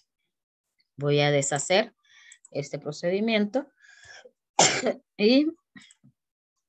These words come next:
eh, aquí tengo ya, eh, la hoja, ¿verdad? Creo que no tenemos problemas con, con lo que es la selección no adyacente. Y, eh, también si queremos en Excel hay varias formas de trabajar. Miren, esta, eh,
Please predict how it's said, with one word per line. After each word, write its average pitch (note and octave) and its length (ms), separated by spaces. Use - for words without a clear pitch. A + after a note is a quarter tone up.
eh, D3+ 320
aquí E3+ 280
tengo D#3+ 360
ya, C#3 440
eh, C#3 260
la C3 180
hoja, - 340
¿verdad? F#3 320
Creo E3+ 240
que D#3+ 140
no D#3 160
tenemos D#3 500
problemas D3 560
con, C3+ 360
con C#3 200
lo C#3 140
que C3+ 200
es E3 80
la D3+ 140
selección D3+ 1040
no C#3+ 240
adyacente. A#3 800
Y, C#4+ 480
eh, E3+ 320
también G3 640
si F3 260
queremos E3+ 460
en F3+ 160
Excel G3+ 420
hay F#3+ 180
varias F3 360
formas E3+ 360
de C#3 100
trabajar. C3+ 440
Miren, C#3 400
esta, D#3 720
eh, - 120